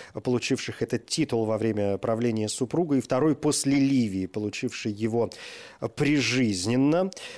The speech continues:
Она уговаривает Клавдия усыновить Нерона, что и было сделано, и именно тогда Луций Домиций Агенобарб стал именоваться Нерон Клавдий Цезарь Друс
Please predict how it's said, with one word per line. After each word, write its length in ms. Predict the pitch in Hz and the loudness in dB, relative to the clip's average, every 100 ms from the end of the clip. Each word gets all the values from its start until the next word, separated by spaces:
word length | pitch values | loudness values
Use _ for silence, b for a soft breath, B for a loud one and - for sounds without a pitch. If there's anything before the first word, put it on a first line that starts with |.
| B | B
Она 220 | 139 180 | -2 2
уговаривает 680 | 208 151 156 156 151 143 135 | 2 2 2 2 2 2 2
Клавдия 460 | - 151 127 127 139 | 0 0 0 2 2
усыновить 800 | 156 - 156 151 151 139 - 131 | 0 0 2 2 2 0 -2 2
Нерона, 580 | 135 123 123 110 127 | 2 2 2 2 2
что 340 | 160 - 151 147 | 0 -2 2 2
и 220 | 151 139 | 2 -2
было 760 | 123 131 135 123 117 107 101 95 | 0 4 4 4 4 4 4 2
сделано, 580 | 98 104 113 113 135 | -4 0 2 4 2
и 260 | 160 139 131 | 0 2 2
именно 240 | 123 123 | 4 2
тогда 300 | 120 131 127 | 0 0 2
Луций 560 | 113 123 139 127 - 113 | 2 4 4 2 0 0
Домиций 640 | 113 110 120 110 - 107 | 2 2 2 0 -2 -2
Агенобарб 800 | - 110 110 113 107 117 98 - | -2 -2 0 0 0 0 0 -4
стал 280 | - 117 101 | -4 -2 0
именоваться 480 | 104 107 107 - 110 | 0 -2 -2 -2 0
Нерон 380 | 120 120 113 95 | 2 2 2 0
Клавдий 540 | - 113 101 95 95 | 0 0 0 -4 -12
Цезарь 520 | - - 117 92 98 90 | -8 -2 0 0 -6 -6
Друс 420 | 113 110 - | -4 -4 -4